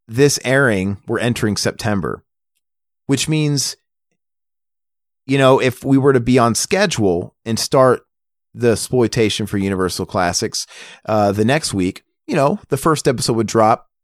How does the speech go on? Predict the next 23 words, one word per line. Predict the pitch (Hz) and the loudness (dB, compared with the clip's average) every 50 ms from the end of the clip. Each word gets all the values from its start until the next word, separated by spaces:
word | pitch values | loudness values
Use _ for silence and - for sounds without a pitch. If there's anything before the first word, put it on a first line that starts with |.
| _ _ _ | _ _ _
first | - 120 113 113 - - - - _ | -2 -2 -2 -2 -4 -10 -12 -14 _
week | 113 117 117 - | -6 -6 -4 -4
of | 104 101 | -4 -4
September. | - - - - - 196 226 - 82 57 - - _ _ _ _ _ _ _ _ | -4 -4 -4 -2 -2 -2 -2 -2 -4 -4 -6 -10 _ _ _ _ _ _ _ _
We | - 147 147 | -4 -2 0
might | 143 147 147 156 175 190 196 | 2 2 2 2 2 2 0
as | 190 - | -2 -2
well | 147 135 139 127 127 127 | 0 2 2 4 4 2
wait | 117 113 123 120 113 110 104 - - - _ - | 2 2 2 2 2 2 0 -2 -6 -12 _ -12
just | 131 123 - | -10 -10 -10
a | 104 | -10
couple | - - - - 147 - - 127 | -12 -10 -8 -8 -6 -6 -6 -6
weeks | 120 131 120 - - | -4 -4 -4 -4 -2
later | 110 104 95 92 90 87 87 87 - - | -2 0 0 0 0 0 -2 -4 -6 -8
and | 113 107 101 101 | -6 -4 -2 -2
make | 98 98 101 - - | -2 -2 -2 -2 -2
it | 98 95 90 - _ _ _ _ | -2 -2 -2 -4 _ _ _ _
the | - 110 98 95 90 85 | -8 -4 -2 -2 -2 -2
subject | - - - 110 95 90 - 98 87 87 - - - - | -2 -2 -2 -2 -2 -2 -2 -2 -4 -4 -6 -10 -10 -8
of | 95 92 92 | -6 -4 -2
our | 90 90 90 87 85 90 90 - _ _ _ _ _ _ _ | -2 -2 0 0 -2 -2 -4 -8 _ _ _ _ _ _ _
October | - 92 92 - - 92 87 82 90 85 | -8 -8 -8 -6 -4 -4 -2 -2 -4 -4
Blitz. | 85 80 78 73 - - - - | -4 -6 -6 -6 -8 -8 -10 -10